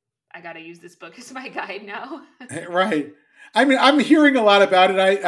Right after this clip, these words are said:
Speaker 2: I, you know, this is ten days old, so I don't have the numbers yet.
Speaker 1: Yeah, yeah.
Speaker 2: But, um,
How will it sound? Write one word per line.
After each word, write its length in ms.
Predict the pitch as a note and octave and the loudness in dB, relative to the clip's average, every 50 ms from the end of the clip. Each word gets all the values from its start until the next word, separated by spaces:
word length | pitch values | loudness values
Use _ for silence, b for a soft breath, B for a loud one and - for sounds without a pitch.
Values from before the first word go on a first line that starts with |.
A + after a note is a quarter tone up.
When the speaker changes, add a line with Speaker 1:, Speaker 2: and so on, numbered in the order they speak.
| F3 F#3 | -2 -2
Speaker 2:
I, 100 | F3+ - | -2 -8
you 260 | F3 F3+ F3+ F3+ F#3+ | -18 -18 -14 -10 -8
know, 100 | F3+ D#3 | -6 -4
this 180 | D3 F#3 A#3+ - | -4 -6 -6 -10
is 80 | E3 D3+ | -10 -6
ten 160 | - G3+ G3 | -4 -4 -2
days 220 | F#3 F#3 E3 E3+ | -2 -2 -2 -2
old, 180 | F#3+ F#3 F3+ F3+ | -4 -4 -4 -2
so 80 | F3+ | -2
I 60 | F3 F3 | -2 -2
don't 100 | F3+ F#3+ | -2 -4
have 120 | F3+ F3+ | -4 -6
the 60 | E3 | -6
numbers 460 | D#3 D#3+ F3 F#3 F3+ F3 E3 D3+ D3+ | -4 -4 -4 -2 -2 -4 -6 -4 -4
yet. 240 | D3+ D3 C#3 C3+ - | -2 -2 0 -2 -2
Speaker 1:
Yeah, 160 | G3+ F#3 E3+ E3+ E3+ | -4 -8 -8 -10 -12
yeah. 100 | F3 D#3+ | -8 -2
Speaker 2:
But, 220 | D#3+ E3+ F3+ - | 0 0 0 2
um, 340 | F3 E3+ F3 E3+ E3 E3 - | 2 2 2 2 0 -2 -6